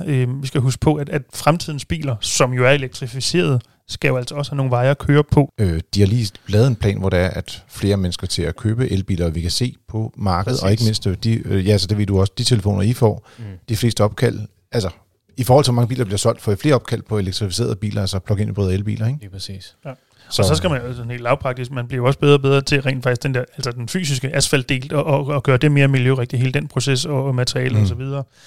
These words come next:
Speaker 1: Øhm, og så skal man jo så også bare huske på, at, øh, altså, som det er nu, der holder rigtig mange mennesker rigtig meget i kø hver eneste dag. Det er altså heller ikke miljørigtigt. Der får vi i den grad bare, øh, øh, øh,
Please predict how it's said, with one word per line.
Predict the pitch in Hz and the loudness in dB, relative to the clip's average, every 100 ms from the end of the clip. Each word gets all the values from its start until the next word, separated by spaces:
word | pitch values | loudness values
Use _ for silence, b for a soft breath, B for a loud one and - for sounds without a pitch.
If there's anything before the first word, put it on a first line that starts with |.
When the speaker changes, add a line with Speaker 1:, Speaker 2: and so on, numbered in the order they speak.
| B B B - | B B B 4
Speaker 1:
Øhm, | 143 123 127 | 6 6 2
og | |
så | - | -2
skal | 123 165 | 2 6
man | 151 | 6
jo | 117 | 4
så | 127 | 0
også | 135 - | -2 0
bare | 139 175 | 0 2
huske | 160 - | 0 -4
på, | 151 202 | -4 -4
at, | 160 139 | -4 -2
øh, | 143 | 0
altså, | 120 131 | 0 0
som | 143 135 | -2 2
det | 151 | 2
er | 170 | 2
nu, | 170 180 170 | -2 -4 -4
der | 165 | -2
holder | 156 151 156 156 | 2 2 0 0
rigtig | 156 - 165 | 0 0 -6
mange | 170 | -4
mennesker | 160 185 180 139 | -4 -4 -4 -4
rigtig | 170 - | -6 -2
meget | 156 160 | -2 -2
i | |
kø | - 190 - _ _ | -2 -4 -6 _ _
hver | 139 | 0
eneste | 143 185 - | 2 0 0
dag. | 151 165 - | 0 0 -2
Det | 143 151 | 0 0
er | |
altså | 120 123 | 0 -4
heller | 156 | -4
ikke | 127 | -4
miljørigtigt. | 127 123 131 131 127 139 | -6 -4 -4 -6 -10 -6
Der | 151 | -6
får | 156 156 | -2 -2
vi | 139 | -2
i | 127 143 | -6 -4
den | - 180 | -6 -4
grad | 143 131 | -4 -2
bare, | 139 135 147 | 0 0 0
øh, | 147 127 156 131 127 | 0 -2 -2 -2 -2
øh, | 123 _ _ | -4 _ _
øh, | 143 127 | -4 -4